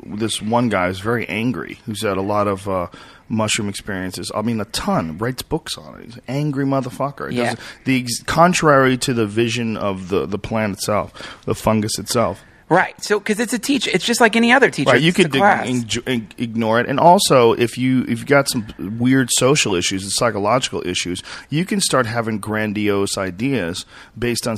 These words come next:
Speaker 1: psychedelic experiences. Like, I've, I've talked to people that had psychedelic experiences and believed that, like, there's a whole team of, uh, beings out there that are looking out for them and that helping them succeed.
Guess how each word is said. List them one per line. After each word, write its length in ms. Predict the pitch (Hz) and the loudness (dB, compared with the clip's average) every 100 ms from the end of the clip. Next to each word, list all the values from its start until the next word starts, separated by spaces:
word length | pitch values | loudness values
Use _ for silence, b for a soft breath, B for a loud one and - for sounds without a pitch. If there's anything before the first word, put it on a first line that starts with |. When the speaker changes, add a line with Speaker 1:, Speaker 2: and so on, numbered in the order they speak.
| - | -2
Speaker 1:
psychedelic 440 | 110 104 101 95 | -4 -4 -6 -6
experiences. 540 | 95 - 175 147 - 104 | -8 -6 -4 -2 -4 -6
Like, 120 | 117 | -2
I've, 100 | 135 | 0
I've 160 | 135 160 | 0 2
talked 240 | 165 156 | 2 2
to 60 | - | -2
people 200 | 131 127 | -2 2
that 140 | 117 | 2
had 160 | 117 113 | 0 0
psychedelic 440 | 127 117 117 110 | 0 0 0 0
experiences 520 | 104 - 117 113 107 | -2 -6 -6 -6 -6
and 160 | 107 101 | -6 -6
believed 400 | 104 104 107 101 | -4 -4 -4 -4
that, 240 | 101 80 B B - | -6 -6 B B -10
like, 120 | 104 | -4
there's 200 | 113 104 | -2 -2
a 40 | |
whole 260 | - 123 110 | -2 0 0
team 600 | - - 139 131 117 107 | -2 -4 -2 0 0 -2
of, 380 | - 107 101 104 - | -2 -4 -4 -10 -10
uh, 140 | 98 | -10
beings 640 | 90 92 123 117 92 92 | -6 0 0 0 -2 -4
out 160 | 98 92 | -6 -4
there 120 | 101 | -4
that 120 | 98 | -2
are 40 | 98 | 0
looking 320 | 110 113 107 | 0 -2 -4
out 200 | 113 113 | -2 -2
for 100 | - | -4
them 300 | 95 90 90 | -4 -4 -4
and 80 | 98 | -4
that 140 | 92 B B - | -6 B B 0
helping 420 | 135 123 131 117 | 0 2 0 2
them 180 | 117 110 | 0 0
succeed. 720 | - - - 127 123 92 | -4 -4 0 2 2 0